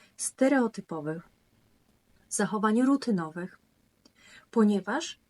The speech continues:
najważniejsze, co trzeba wiedzieć, żeby rozumieć zachowanie swojego dziecka czy swojego ucznia,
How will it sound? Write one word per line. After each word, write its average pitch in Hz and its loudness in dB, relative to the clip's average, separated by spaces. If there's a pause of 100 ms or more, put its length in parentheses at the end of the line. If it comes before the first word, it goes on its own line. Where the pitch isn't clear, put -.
najważniejsze, 214 0 (380)
co 202 0
trzeba 277 -2
wiedzieć, 196 0 (240)
żeby 202 -2 (180)
rozumieć 220 2
zachowanie 220 2
swojego 165 -4
dziecka 175 -8 (200)
czy 190 -4
swojego 226 -2
ucznia, 196 -4